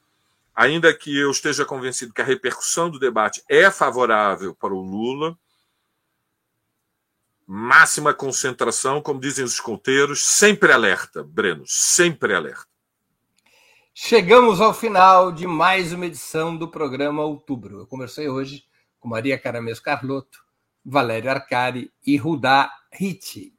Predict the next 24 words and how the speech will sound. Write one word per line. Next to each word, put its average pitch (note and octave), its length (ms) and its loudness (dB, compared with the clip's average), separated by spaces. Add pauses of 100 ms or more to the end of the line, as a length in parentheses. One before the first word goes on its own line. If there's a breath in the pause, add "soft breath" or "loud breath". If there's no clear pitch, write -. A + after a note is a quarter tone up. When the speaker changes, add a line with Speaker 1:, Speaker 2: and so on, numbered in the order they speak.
(180)
Speaker 2:
Voltaremos G#3 640 4
a G#3 80 4
nos A3 240 0
ver A3+ 340 6 (320 soft breath)
na F3+ 180 8
próxima F#3 680 0
semana, F3 600 2 (340 soft breath)
dia F3 640 2 (220)
vinte C#3+ 560 -2
e F#3 60 -6
quatro D#3+ 500 4
de C#3+ 80 -4
outubro, D#3+ 720 -6
às C#3 360 2
dezenove C#3 720 0
horas. - 580 -10 (380)
Antes E3+ 320 2
disso, A#3+ 440 0 (380)
na F#3 180 4
quarta D3 460 4
e - 20 -8
na B2 120 -6
sexta-feira, G3+ 880 0
dias A#2 840 -8